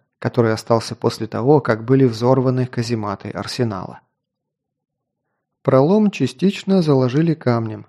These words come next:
и соорудили деревянную башенку для караульного. Десяток бойцов во главе с Кинтом затаился в голом, но плотном кустарнике, которые не вырезают со времен упразднения дорожной жандармерии,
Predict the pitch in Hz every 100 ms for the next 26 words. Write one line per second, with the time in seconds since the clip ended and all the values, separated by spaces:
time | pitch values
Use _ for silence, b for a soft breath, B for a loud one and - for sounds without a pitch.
0 | _ - 127 127 120 123 135 135 127 127
1 | 131 127 127 117 139 151 123 110 120 120
2 | 120 139 123 107 101 90 85 _ _ _
3 | _ _ _ _ 127 160 202 180 160 160
4 | - 190 165 127 123 123 117 110 - -
5 | 185 180 175 160 _ 123 139 165 185 208
6 | - 196 151 110 127 170 180 180 147 139
7 | 139 131 135 151 147 156 - 139 107 98
8 | - - _ _ _ _ _ - 165 208
9 | 208 196 180 180 175 160 170 175 160 143
10 | 131 139 147 151 135 131 120 123 135 139
11 | 127 117 117 110 110 110 117 113 117 107
12 | 98 95